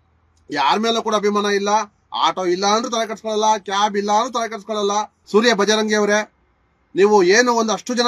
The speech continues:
ನಾಯಕರು ಸೇರ್ಕೊಂಡು ರ್ಯಾಪಿಡೋ ಅನ್‌ಇನ್‌ಸ್ಟಾಲ್ ಮಾಡ್ಬೇಕು ಅಂತ ಹೇಳ್ತಾವ್ರೆ. ರ್ಯಾಪಿಡೋ ಅನ್‌ಇನ್‌ಸ್ಟಾಲ್ ಮಾಡಿದ್ರೆ ಚಾಲಕರ ಒಂದು ಹೊಟ್ಟೆಗೆ ಮಣ್ಣು ಬೀಳುತ್ತೆ,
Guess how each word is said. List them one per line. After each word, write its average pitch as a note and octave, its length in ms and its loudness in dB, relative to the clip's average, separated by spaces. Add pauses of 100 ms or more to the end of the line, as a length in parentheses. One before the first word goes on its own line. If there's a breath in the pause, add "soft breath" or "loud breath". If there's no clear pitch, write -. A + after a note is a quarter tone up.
ನಾಯಕರು G#3+ 300 -2
ಸೇರ್ಕೊಂಡು G#3 520 -4 (300)
ರ್ಯಾಪಿಡೋ F#3 300 -2
ಅನ್‌ಇನ್‌ಸ್ಟಾಲ್ G#3 400 -2
ಮಾಡ್ಬೇಕು G3+ 440 0
ಅಂತ G#3 140 -2
ಹೇಳ್ತಾವ್ರೆ. G#3 460 0 (500)
ರ್ಯಾಪಿಡೋ G3+ 320 0
ಅನ್‌ಇನ್‌ಸ್ಟಾಲ್ A3 340 -2
ಮಾಡಿದ್ರೆ G#3+ 300 -4
ಚಾಲಕರ A3 440 0 (640)
ಒಂದು G3 160 -2
ಹೊಟ್ಟೆಗೆ A3 300 0
ಮಣ್ಣು G#3+ 240 0
ಬೀಳುತ್ತೆ, A3+ 560 0